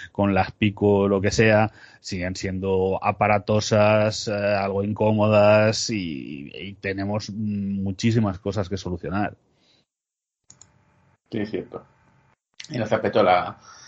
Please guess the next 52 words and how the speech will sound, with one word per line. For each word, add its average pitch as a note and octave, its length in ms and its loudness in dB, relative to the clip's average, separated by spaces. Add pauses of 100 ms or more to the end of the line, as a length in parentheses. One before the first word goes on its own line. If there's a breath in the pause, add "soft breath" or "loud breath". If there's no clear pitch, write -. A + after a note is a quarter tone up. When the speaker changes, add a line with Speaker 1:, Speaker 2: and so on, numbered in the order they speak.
(120)
Speaker 2:
a G#2 100 -2
la G2 120 6
V G#2 100 6
R B2 80 4
todavía A#2 240 4
le - 120 -8
queda, - 300 -14
todavía E2 300 -8
el D#2+ 60 -8
tema, F2+ 240 -6
sobre F#2+ 180 0
todo D3 220 4
la, C#3+ 180 6
el G2 180 -2
tema G#2 440 0
de, F#2 340 0 (460 soft breath)
del F#2+ 140 -6
propio A2+ 380 2
hua-, A2 220 2
hardware A2 400 4
en F2 80 -12
sí, C3 240 -4
el F#2+ 160 -4
tema A#2 220 0
de A2+ 80 -4
lo A2 80 0
que G#2 100 -4
te E2 100 -12
ponga, A2+ 260 -2
el, A#2+ 200 0
sobre B2 220 2
todo E3+ 100 6
el E3+ 80 0
tema E3 160 4
de E3+ 60 4
lo D#3+ 80 6
que - 80 4
te - 80 -4
pongas B2 320 0
en G2 80 0
la F#2 100 0
cara. F#2 300 -2 (640 loud breath)
Pero B2 120 0
Speaker 1:
Mm. A2+ 40 0
Speaker 2:
claro, C#3+ 340 4 (320)
mientras A#2 360 0
más D#3+ 140 4
tecnología D#3 580 2
quieras A#2 600 0 (440)
para G#2 300 4
facilitar G#2+ 800 -2
eso, C3+ 420 -2